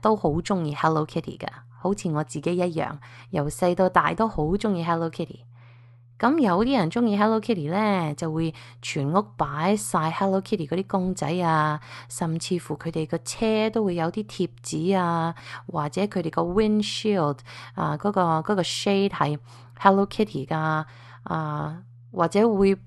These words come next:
擺埋幾個 Hello Kitty 嘅大頭枕頭喺張凳度添。咁鍾意 Hello Kitty 呢，就絕對冇罪嘅。但係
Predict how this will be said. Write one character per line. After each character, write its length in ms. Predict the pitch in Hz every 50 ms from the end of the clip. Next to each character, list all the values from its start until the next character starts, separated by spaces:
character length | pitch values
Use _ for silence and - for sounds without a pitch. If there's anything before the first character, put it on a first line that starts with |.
| - -
擺 160 | - - 185 226
埋 140 | 226 190 180
幾 160 | - 202 220
個 100 | 202 190
Hello 360 | 180 - - 240 240 240 240
Kitty 360 | 226 - - 240 - - 175
嘅 80 | 160 170 - -
大 240 | - 151 143 143
頭 240 | 160 - - 151 151
枕 340 | 147 - - 156 185 226 247
頭 300 | 240 - 151 139 139 - - - - - - - - -
喺 100 | - 175
張 200 | 190 - - 226
凳 220 | 214 196 175 175 175
度 100 | 165 147
添。 320 | 160 - 233 233 214 175 151 - - 139 - - - - - - - - - - - - - - - - - - - - - - - - - - -
咁 220 | - 247 269 349 392
鍾 200 | - - 339 320
意 100 | 269 247
Hello 260 | 247 262 262 254 254
Kitty 320 | 247 - 262 226 196 151 156
呢， 220 | 175 208 240 240 - - - -
就 200 | - 175 165 160
絕 240 | - - 170 160 -
對 120 | - 165
冇 320 | 170 165 156 143 139 135 -
罪 340 | - - 139 139 135 131 131
嘅。 100 | - 147 143 - - - - - - - - - - - - - - - - - - - - - - -
但 280 | - 208 190 190 196 196
係 320 | - - 185 160 156 -